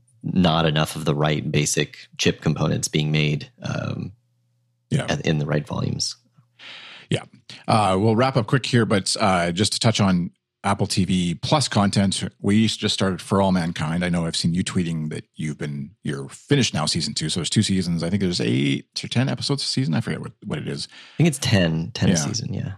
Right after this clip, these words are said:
Speaker 2: So we're just on episode, we just finished episode two of the first season. So, uh, but it, really enjoying it, worth checking out, I think. And you're, you seem to be happy post season two already with it.
Speaker 1: Yes, yeah, it, it's a great show. I mean, it's, it's very heavy on the drama and maybe, like, a little bit,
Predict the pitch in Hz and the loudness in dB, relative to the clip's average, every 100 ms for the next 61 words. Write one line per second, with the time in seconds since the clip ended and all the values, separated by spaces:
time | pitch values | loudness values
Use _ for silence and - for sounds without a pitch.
0 | - - 85 95 107 117 107 95 98 - | -6 0 2 2 2 2 2 2 -2 -4
1 | 76 - - - - - 98 101 85 76 | -8 -8 -8 -6 -4 -2 -2 -2 -2 -4
2 | 80 76 - - 80 71 - - - - | -4 -6 -4 0 0 -2 -8 -8 -8 -8
3 | 104 - - - - - - - 127 131 | -8 -8 -6 -6 -8 -14 -14 -6 -4 -4
4 | - 104 104 127 123 110 104 98 98 - | -2 0 2 2 4 4 2 0 -2 -6
5 | - - 98 - 95 87 104 - - 95 | -8 -2 -2 0 0 0 -2 -4 -4 -4
6 | 95 87 76 80 85 87 78 - - 92 | -4 -4 -2 0 0 -2 -4 0 2 2
7 | 76 69 98 90 82 80 - _ _ - | -2 -2 -2 -2 -2 -4 -8 _ _ -2
8 | 98 - - 101 80 78 104 82 80 78 | 0 0 -2 -2 -2 0 0 0 -2 -6
9 | 95 _ _ _ _ _ _ - 107 110 | -10 _ _ _ _ _ _ -6 0 0
10 | 131 127 85 - 104 82 80 98 107 104 | 4 4 4 2 2 4 4 2 4 2
11 | 113 110 98 98 90 107 120 113 - 107 | 4 2 4 4 4 4 4 2 2 2
12 | 113 143 240 220 117 101 98 87 80 80 | 4 2 4 6 4 4 4 4 4 2
13 | 80 78 82 85 85 80 - 90 85 92 | 4 2 2 2 4 2 2 -2 2 2
14 | 92 87 80 - | 2 2 2 0